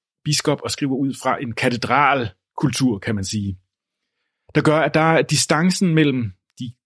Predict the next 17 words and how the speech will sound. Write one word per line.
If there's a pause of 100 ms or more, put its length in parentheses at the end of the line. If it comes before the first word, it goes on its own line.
(100)
katedraler, (120)
han
ser
for
sig, (920)
de
domkirker, (240)
og
så (320)
noget
som
en,
for
eksempel, (160)
Sønder
Næve (200)
sognekirke